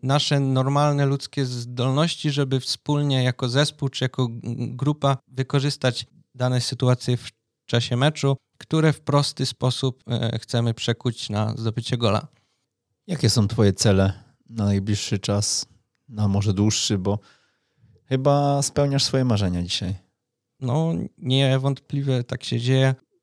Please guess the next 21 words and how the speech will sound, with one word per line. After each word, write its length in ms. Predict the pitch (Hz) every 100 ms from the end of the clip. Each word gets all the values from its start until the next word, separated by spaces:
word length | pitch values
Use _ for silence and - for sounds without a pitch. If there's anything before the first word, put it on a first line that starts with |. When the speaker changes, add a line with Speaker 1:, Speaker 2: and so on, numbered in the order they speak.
| _ _ -
Speaker 1:
Mogę 240 | 131 135
powiedzieć, 360 | 131 139 143 117
że 100 | 131
n-, 640 | 127 127 127 127 123 123
nie 140 | 127 139
mam 200 | 139 120
żadnych 420 | 139 139 143 135
celów 420 | 151 147 147 139
i 120 | 135
mam 280 | 123 131 127
cele 720 | - - - 127 127 123 120 - - -
najwyższe, 1000 | - 120 120 120 127 139 139 - 113 117
y, 500 | 117 120 120 117 113 - -
ponieważ 460 | - 123 123 120 -
chcę 440 | - - 123 123 117 -
tak 120 | 123
naprawdę 380 | 123 127 131 127
wycisnąć, 720 | 120 120 135 - 127 - - _ -
e, 220 | 120 117
maksimum 540 | 123 - 139 127 123
z 160 | -